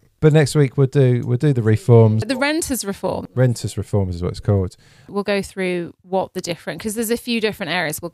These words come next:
Speaker 2: we'll summarise what it is and, and how we're gonna adapt our portfolio.
Speaker 1: But that's it for today. I hope you've got some good insights, um, into what to do now for twenty twenty-three. If you've been sitting on your hands waiting for us to broadcast it, then now you know.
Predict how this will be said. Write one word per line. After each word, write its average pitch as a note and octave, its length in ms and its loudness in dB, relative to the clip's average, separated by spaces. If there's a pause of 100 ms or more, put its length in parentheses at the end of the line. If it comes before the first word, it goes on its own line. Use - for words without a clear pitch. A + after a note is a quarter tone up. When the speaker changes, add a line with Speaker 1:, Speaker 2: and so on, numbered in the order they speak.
Speaker 2:
we'll F#3+ 140 -4
summarise F#3 720 -6
what D#3+ 240 -6
it E3 100 -6
is F#3+ 320 -4
and, F#3 240 -12
and F#3 140 -8
how G#3+ 260 -6
we're G3+ 240 -2
gonna F3 200 -6
adapt E3+ 380 -6
our E3 160 -4
portfolio. E3 680 -8 (240)
Speaker 1:
But B2+ 140 0
that's D3 240 -4
it C#3+ 100 -6
for C#3 960 4
today. C3+ 520 0
I C3+ 80 0
hope C3+ 220 4
you've C3 100 -4
got - 200 -2
some B2+ 120 -4
good A#2 140 6
insights, - 800 0
um, G#2 600 2
into G#2+ 440 -2
what G2+ 200 -4
to G2+ 80 -14
do G#2 200 2
now A2 140 0
for - 80 -8
twenty G#2 200 -4
twenty-three. A2 280 -2
If A#2 60 -2
you've B2+ 80 0
been B2+ 120 0
sitting A2+ 360 -2
on A2 80 0
your G#2 80 2
hands G2+ 340 4
waiting G#2 400 -2
for - 220 -2
us G2+ 220 -2
to G2 280 2 (380)
broadcast G2+ 600 2
it, A2+ 160 2
then G#2+ 200 0
now G#2+ 120 2
you A#2 120 2
know. B2+ 260 2